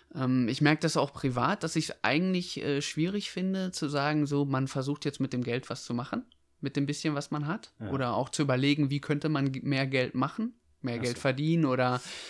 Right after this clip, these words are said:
Speaker 1: welche Projekte, welche Startups, keine Ahnung, was man machen kann, ähm, um mehr Geld zu machen, ohne dabei jetzt dem Mammon zu dienen, ne? Also
Speaker 2: Ja,
Speaker 1: wenn man jetzt so
Speaker 2: okay.
Speaker 1: dieses Dilemma aufmacht, ihr sollt nicht dem Mammon dienen,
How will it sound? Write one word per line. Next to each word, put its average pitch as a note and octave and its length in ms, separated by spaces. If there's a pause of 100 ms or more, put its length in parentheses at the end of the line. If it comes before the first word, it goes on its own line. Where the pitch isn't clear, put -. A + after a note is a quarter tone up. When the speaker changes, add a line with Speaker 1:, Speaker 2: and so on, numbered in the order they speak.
(120)
Speaker 1:
welche C3+ 240
Projekte, D3+ 460
welche D3 200
Startups, C#3+ 580
keine C#3+ 260
Ahnung, D3+ 380
was C3+ 220
man C#3 120
machen C#3+ 300
kann, E3+ 320 (580)
ähm, C#3+ 480 (120)
um D3 160
mehr C#3+ 140
Geld C3+ 220
zu - 100
machen, E3+ 320 (280)
ohne F3+ 320
dabei D#3+ 400
jetzt D3 500
dem C#3+ 120
Mammon C#3+ 340
zu - 160
dienen, A#2+ 340
ne? A#3+ 140 (280)
Also B2+ 160
Speaker 2:
Ja, C3 60
Speaker 1:
wenn C3 60
man C#3 140
jetzt C3 180
so C3+ 100
Speaker 2:
okay. C3 80
Speaker 1:
dieses B2+ 520
Dilemma B2+ 460
aufmacht, A#2+ 580
ihr B2 160
sollt B2 260
nicht C3 220
dem B2 100
Mammon B2 320
dienen, A#2+ 340